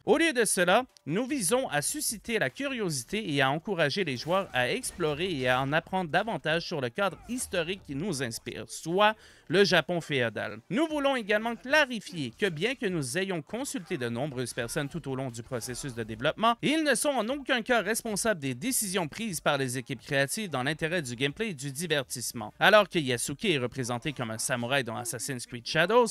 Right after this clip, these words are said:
nous reconnaissons qu'il s'agit d'une question de débat et de discussion. Nous avons soigneusement tissé cela dans notre récit et avec notre autre personnage principal, la shinobi japonaise Naoe, qui est tout aussi important dans le jeu, nos deux protagonistes protagonista, offre aux joueurs différents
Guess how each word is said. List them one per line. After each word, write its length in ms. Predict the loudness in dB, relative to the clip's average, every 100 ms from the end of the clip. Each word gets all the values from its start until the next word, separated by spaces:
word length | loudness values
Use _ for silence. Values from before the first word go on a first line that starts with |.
| 0
nous 180 | 0 4
reconnaissons 600 | 4 4 0 0 0 -2
qu'il 180 | -4 -4
s'agit 460 | 2 2 2 -2
d'une 220 | -4 -6 0
question 480 | 0 0 0 -2
de 120 | 0 -2
débat 500 | -2 2 6 6 4
et 140 | -4
de 120 | -2
discussion. 920 | -4 -4 -6 -6 -4 -4 0 0 0 -2 -4
Nous 220 | -2 2
avons 220 | 2 2
soigneusement 640 | 0 0 0 0 -2 -2 -2
tissé 420 | -4 -2 -2 0
cela 320 | 0 2 2
dans 120 | 2 0
notre 260 | -2 -2
récit 480 | -2 -2 -4 -6 -2
et 160 | 4 4
avec 280 | 6 2 2
notre 440 | 0 2 0 2
autre 380 | 4 4 4 -2
personnage 540 | 0 0 0 0 0 0
principal, 520 | -4 -4 2 2 4
la 120 | 0
shinobi 460 | -2 -2 -2 -2 0
japonaise 640 | 0 2 0 2 0 0
Naoe, 480 | 2 2 4 0 0
qui 180 | -4
est 120 | -6 -6
tout 220 | -8 -4
aussi 220 | -2 0
important 380 | 0 0 -2 -2
dans 140 | -2
le 40 | -2
jeu, 240 | 0 -2 -2
nos 200 | 4 4
deux 140 | 4 0
protagonistes 280 | 2 2 2
protagonista, 520 | 2 0 0 -2 -6 _ 2
offre 280 | 8 8 6 -4
aux 160 | -2
joueurs 360 | 0 2 4 2
différents 580 | -2 -2 2 2 0